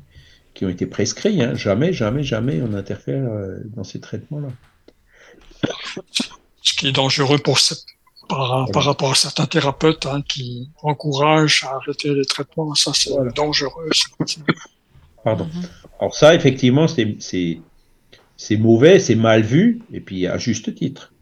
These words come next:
Speaker 1: C'est pour ça que
Speaker 2: Ouais.
Speaker 1: nous, Spirit, on rentre jamais là-dedans. Non, non, la personne doit aller chez le médecin.
Speaker 3: Mhm, c'est sûr.
Speaker 1: Après, bon, bah, si, comment dire, si elle guérit plus vite, bah, tant mieux, hein.
Speaker 2: Ouais.
Speaker 3: Mhm.
Speaker 1: Tant mieux.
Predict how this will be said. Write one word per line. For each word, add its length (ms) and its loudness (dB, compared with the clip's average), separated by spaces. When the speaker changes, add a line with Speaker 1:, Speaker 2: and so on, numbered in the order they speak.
Speaker 1:
C'est 80 -18
pour 100 -20
ça 120 6
que 60 0
Speaker 2:
Ouais. 40 2
Speaker 1:
nous, 100 8
Spirit, 460 0
on 140 -2
rentre 280 -4
jamais 300 0
là-dedans. 340 -4
Non, 140 0
non, 180 4
la 120 -2
personne 520 -2
doit 280 6
aller 160 4
chez 160 -4
le 60 -6
médecin. 340 -10
Speaker 3:
Mhm, 80 -10
c'est 200 -16
sûr. 240 -18
Speaker 1:
Après, 300 4
bon, 180 2
bah, 140 6
si, 400 -4
comment 140 -2
dire, 100 4
si 120 2
elle 120 4
guérit 220 4
plus 200 2
vite, 240 0
bah, 80 -14
tant 200 -8
mieux, 320 -4
hein. 60 -8
Speaker 2:
Ouais. 160 -6
Speaker 3:
Mhm. 320 -12
Speaker 1:
Tant 80 -10
mieux. 220 -8